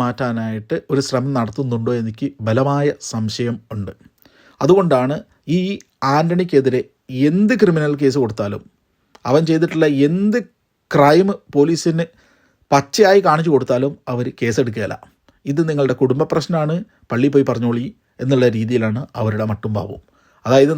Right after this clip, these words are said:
നടക്കാവ് പോലീസിനോട് പറഞ്ഞാൽ ഒന്നും നടക്കൂല എന്നർത്ഥം. വ്യാജ ഡോക്ടറായ ഇവൻ എതിരെ കേസെടുക്കണം. ഇനി ഈ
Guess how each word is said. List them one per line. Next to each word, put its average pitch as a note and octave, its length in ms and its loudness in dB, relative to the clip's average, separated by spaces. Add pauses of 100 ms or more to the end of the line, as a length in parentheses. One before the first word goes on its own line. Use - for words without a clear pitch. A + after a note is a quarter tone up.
നടക്കാവ് F3 460 4 (220)
പോലീസിനോട് D3+ 460 0
പറഞ്ഞാൽ B2+ 280 -4 (180)
ഒന്നും B2+ 240 -4
നടക്കൂല A#2 360 -4
എന്നർത്ഥം. - 300 -12 (920)
വ്യാജ D3 300 4 (140)
ഡോക്ടറായ E3 560 0 (280)
ഇവൻ D#3 200 0 (220)
എതിരെ C3 280 2
കേസെടുക്കണം. A2 500 -4 (1040)
ഇനി F3+ 160 4 (220)
ഈ G3+ 40 2